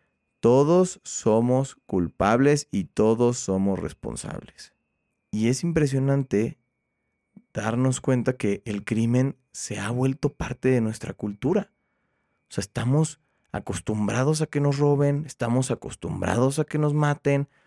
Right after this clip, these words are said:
estamos acostumbrados a idealizar criminales y saber más de los narcos y de los criminales y verlos en las series y, y ver qué padre de vida y qué fregón y qué esto y qué aquello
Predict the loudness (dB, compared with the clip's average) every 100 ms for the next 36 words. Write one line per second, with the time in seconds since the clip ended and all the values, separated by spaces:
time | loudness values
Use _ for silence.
0 | _ _ -4 -2 -2 -6 -12 -8 -6 -4
1 | 0 2 2 2 0 0 0 -2 -4 -6
2 | -2 0 0 -2 -2 0 2 2 2 -2
3 | _ _ _ -4 0 2 4 4 4 2
4 | 0 _ _ _ -6 0 2 2 0 0
5 | 2 0 0 -2 0 0 0 -2 -4 -4
6 | -2 0 2 2 2 0 0 2 2 0
7 | -4 -4 0 2 4 4 2 -4 -20 -16
8 | -4 0 2 2 2 4 2 0 -4 -4
9 | -2 2 2 4 2 0 -2 -2 0 0
10 | -2 -2 -2 0 -2 -4 -2 0 0 0
11 | -2 -2 -2 0 -2 -4 -6 -6 -4 -4
12 | 0 2 0